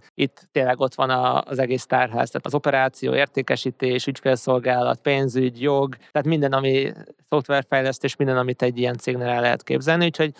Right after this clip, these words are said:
az elején mindenképpen ez egy nagy váltás volt, meg nagy újdonság volt, de egyébként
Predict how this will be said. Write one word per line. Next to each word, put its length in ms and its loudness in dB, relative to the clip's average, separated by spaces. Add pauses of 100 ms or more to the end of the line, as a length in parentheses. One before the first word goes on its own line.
(300)
az 100 -2
elején 300 2
mindenképpen 840 0
ez 160 -6
egy 100 2
nagy 320 0
váltás 440 0
volt, 200 -2
meg 140 0
nagy 160 -2
újdonság 560 0
volt, 440 0 (160)
de 160 -2
egyébként 680 0